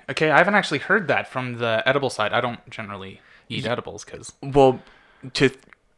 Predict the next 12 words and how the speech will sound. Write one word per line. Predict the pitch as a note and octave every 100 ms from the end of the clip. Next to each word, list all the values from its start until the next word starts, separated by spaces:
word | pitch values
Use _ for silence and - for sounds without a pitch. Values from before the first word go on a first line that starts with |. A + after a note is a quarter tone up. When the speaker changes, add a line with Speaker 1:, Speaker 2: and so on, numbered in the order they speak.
| _ _ _
Speaker 2:
equate, | - - - D#3 E3+ G3+ - - - - -
like, | C3+ C3 B2 -
that | C#3 C#3
would | E3+
be | E3+
like | E3 D#3
saying | - C3 C3 B2+ -
if | B2+
you | C3 D#3+
have | D#3
a | C3+
salad | - - - C3 C3 C3+ E3+